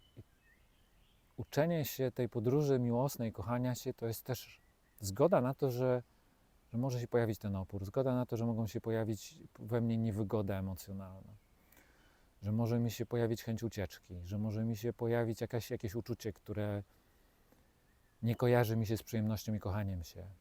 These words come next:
typu smutek, typu odrzucenie, zranienie czy strach.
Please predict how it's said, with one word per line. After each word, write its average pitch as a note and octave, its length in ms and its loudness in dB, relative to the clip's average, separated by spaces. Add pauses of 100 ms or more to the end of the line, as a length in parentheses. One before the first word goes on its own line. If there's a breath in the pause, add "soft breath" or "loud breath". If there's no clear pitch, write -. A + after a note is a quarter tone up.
(140)
typu - 180 -14
smutek, B2+ 460 0
typu G#2 240 -6
odrzucenie, G#2+ 640 0
zranienie G2+ 800 0
czy G2 100 -12
strach. G#2 500 -6